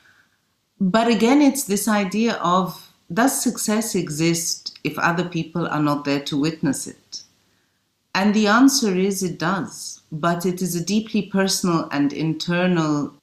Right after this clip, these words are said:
state that I think only exists after tremendous amounts of failure and, um, self-loathing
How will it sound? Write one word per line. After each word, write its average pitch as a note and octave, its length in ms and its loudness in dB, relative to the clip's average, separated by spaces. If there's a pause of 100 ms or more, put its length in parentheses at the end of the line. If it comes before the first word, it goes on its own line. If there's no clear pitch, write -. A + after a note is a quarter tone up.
(520)
state - 640 0 (1200)
that A3 140 2
I A3 100 2
think C4 260 4
only C4 260 6
exists G3+ 460 -2
after E3+ 280 -2
tremendous E3+ 520 0
amounts D#3+ 320 0
of D3+ 120 -6
failure D3+ 680 0
and, C3 480 0
um, A#2+ 760 -6
self-loathing D3+ 920 -2